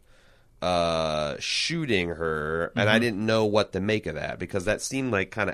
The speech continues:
Speaker 1: out of character for his character.
Speaker 2: I don't know. I mean, this is a guy who is dumb enough to think he can get away with robbing a bank, and he's impulsive enough
Speaker 1: Okay.
Speaker 2: to actually do it.
Speaker 1: Okay.
Speaker 2: Uh,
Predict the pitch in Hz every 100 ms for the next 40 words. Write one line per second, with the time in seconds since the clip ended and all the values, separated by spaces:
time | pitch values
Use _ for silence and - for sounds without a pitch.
0 | 92 95 78 101 95 - 85 78 82 85
1 | 78 80 - - - - - - - -
2 | 80 62 - - 50 - - - _ -
3 | - - - - - _ _ _ - _
4 | _ _ - - - 254 285 202 123 123
5 | 135 143 135 143 180 196 180 220 233 214
6 | 180 175 170 165 151 156 147 143 131 123
7 | - - - - _ - - _ - 123
8 | 202 220 202 180 160 165 160 139 135 123
9 | 117 117 107 107 101 98 90 92 92 95
10 | - - - _ - 127 117 127 117 110
11 | - - 165 101 123 123 117 87 110 117
12 | - 107 101 95 - 120 92 87 - -
13 | 107 - 76 82 - - - 120 120 113
14 | 110 104